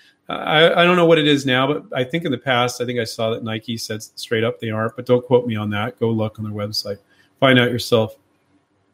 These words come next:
Um, Jose, how do you choose a great licensing attorney, or does InventRight have recommendations? Um,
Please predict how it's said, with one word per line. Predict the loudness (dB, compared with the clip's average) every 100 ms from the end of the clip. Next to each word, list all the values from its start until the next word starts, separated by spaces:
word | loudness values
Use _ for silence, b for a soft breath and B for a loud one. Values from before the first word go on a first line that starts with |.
| _ _ _ _ _ _ _ _ b b b _ _ _
Um, | 2 4 6 6 4 0 b b b b
Jose, | 2 4 6 6 8 6 4
how | 4 4
do | 4
you | 0
choose | -2 -2 0
a |
great | 2 2 2
licensing | 0 -2 -4 -6
attorney, | -6 -4 -2 -2 -2
or | -4 -6
does | -4 -4
InventRight | -4 -6 -6 -6 -6 -6
have | -8 -8
recommendations? | -6 -8 -6 -8 -4 -2 -2 -4 -8 -10 B B B -2
Um, | 2 2 2 -2